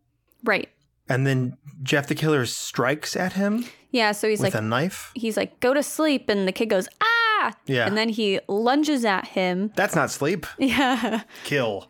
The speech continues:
Speaker 1: Dad busts through the door. Killer throws the knife at the dad, hits him in the shoulder, and then the police come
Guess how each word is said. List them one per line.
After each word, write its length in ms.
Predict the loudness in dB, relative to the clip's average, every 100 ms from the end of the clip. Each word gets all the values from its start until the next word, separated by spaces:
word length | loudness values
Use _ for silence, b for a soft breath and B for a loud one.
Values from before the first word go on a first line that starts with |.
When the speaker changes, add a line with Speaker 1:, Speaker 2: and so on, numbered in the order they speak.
| 0
Speaker 1:
Dad 420 | 2 2 0 -2
busts 280 | -2 -2 -4
through 180 | -2 0
the 80 |
door. 500 | 2 2 2 2 -2 -6 B B B
Killer 360 | 0 4 2
throws 560 | 0 -6 -2 2 2 2
the 100 | 0
knife 300 | 2 0 0
at 100 | -2
the 60 | -2
dad, 440 | 0 2 2 0
hits 320 | -2 -4 -2 -2
him 100 | 0
in 100 | 0
the 80 |
shoulder, 600 | -2 0 0 0 0 0 -4 -2
and 180 | 0 2
then 440 | 2 2 0 -2 -6 _ -10
the 180 | -4 -2
police 760 | 0 2 2 0 -2 -10 -12 -10 -6
come 360 | 0 0 0